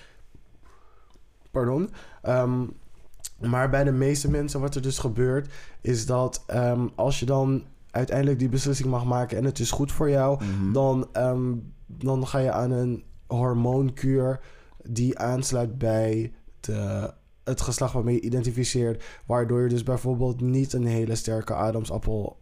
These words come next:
Speaker 1: ehm, ontwikkelt
Speaker 2: Mhm.
Speaker 1: en dat je stem, ehm,
Speaker 2: Lichter blijft.
Speaker 1: ja, precies.
Speaker 2: Licht
Speaker 1: Gewoon
Speaker 2: blijft, ja.
Speaker 1: die lichamelijke kenmerken waarbij dan geen operatie meer gedaan voor hoeft te worden of minder. Het,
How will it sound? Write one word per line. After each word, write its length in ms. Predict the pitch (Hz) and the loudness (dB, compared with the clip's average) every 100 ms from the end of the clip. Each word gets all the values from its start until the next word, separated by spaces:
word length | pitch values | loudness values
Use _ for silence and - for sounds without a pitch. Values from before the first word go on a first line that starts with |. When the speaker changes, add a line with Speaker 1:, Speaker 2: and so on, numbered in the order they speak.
| - - | -18 -2
Speaker 1:
ehm, 320 | 117 117 113 | 0 2 0
ontwikkelt 800 | - 120 - 117 113 117 113 104 | 0 -2 0 0 0 0 0 0
Speaker 2:
Mhm. 300 | 101 98 98 | -2 0 0
Speaker 1:
en 60 | |
dat 160 | 120 113 | -2 -2
je 60 | |
stem, 580 | 120 - 135 131 127 120 - | -4 0 0 2 -2 -4 -4
ehm, 480 | 123 120 120 117 117 113 | -2 0 0 0 -4 -6
Speaker 2:
Lichter 360 | 82 80 - 80 | -8 -8 -6 -6
blijft. 260 | 80 85 117 120 | -6 -6 -8 -4
Speaker 1:
ja, 360 | 131 120 113 110 | -2 0 0 0
precies. 260 | - - | 0 2
Speaker 2:
Licht 140 | 90 95 | 0 0
Speaker 1:
Gewoon 220 | 147 147 | 0 0
Speaker 2:
blijft, 180 | 76 87 | -2 -6
ja. 160 | 78 - - - - - - - | -8 -10 -16 -18 -20 -16 -16 -6
Speaker 1:
die 380 | 131 151 151 139 | 0 2 2 2
lichamelijke 640 | 143 139 151 165 160 151 | 2 2 0 0 0 -2
kenmerken 720 | 147 143 139 127 127 135 123 110 | 0 2 2 0 -2 -2 -4 -2
waarbij 880 | 117 123 120 113 - - - 113 120 | 0 2 2 0 -10 -20 -6 0 2
dan 200 | 123 123 | 4 2
geen 320 | 123 131 131 - | 2 2 2 2
operatie 520 | 127 127 127 120 120 | 0 2 2 0 0
meer 160 | 123 | 0
gedaan 380 | 117 117 117 117 | 0 0 0 0
voor 200 | - 120 | 0 2
hoeft 260 | 117 123 - | 4 4 4
te 80 | 127 | 4
worden 320 | 120 117 117 | 4 2 2
of 180 | 120 120 | 0 0
minder. 460 | 120 120 117 113 | 2 4 2 2
Het, 180 | 110 - | 0 -4